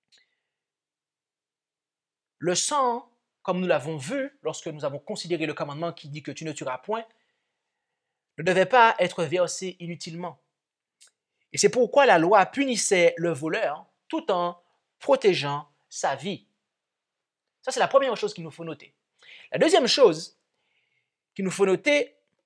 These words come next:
est que, est, est le fait que le, le voleur était vendu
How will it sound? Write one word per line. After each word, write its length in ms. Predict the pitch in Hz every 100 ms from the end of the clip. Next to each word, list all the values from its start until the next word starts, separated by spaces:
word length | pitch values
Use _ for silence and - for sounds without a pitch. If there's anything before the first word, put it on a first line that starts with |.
| _ _ _ _ _ _
est 100 | 233
que, 220 | 226 254 - - _ _ _ _ _ _ _ _ _ _ -
est, 200 | 196 - _ _ _ _ _ _ -
est 80 | 226
le 100 | 208
fait 320 | - 202 196
que 320 | 233 208 196
le, 580 | - 175 170 156 143 -
le 140 | - 170
voleur 640 | 139 254 233 220 254 - _
était 280 | 220 214 180
vendu 580 | 143 208 160 240 277